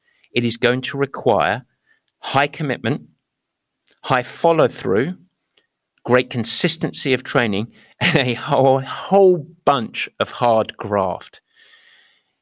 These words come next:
Now, I'm gonna add to that, that beyond the showing up and working hard, your journey will undoubtedly include setbacks, adversity.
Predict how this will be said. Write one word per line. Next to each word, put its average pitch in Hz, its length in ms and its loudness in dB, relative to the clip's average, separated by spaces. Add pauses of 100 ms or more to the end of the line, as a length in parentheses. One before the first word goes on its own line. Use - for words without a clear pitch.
(500)
Now, 151 120 2
I'm 160 60 -2
gonna 160 180 0
add 208 180 0
to 147 120 -6
that, 95 320 0 (1120)
that 160 140 0
beyond 156 360 2
the 123 60 0
showing 110 400 0
up 110 180 -2
and 104 140 -2
working 110 380 -2
hard, 110 440 -2
your 147 180 2
journey 123 460 -2
will 98 240 -8
undoubtedly 120 1080 -4 (400)
include 117 520 -2
setbacks, - 720 -4 (460)
adversity. 113 800 0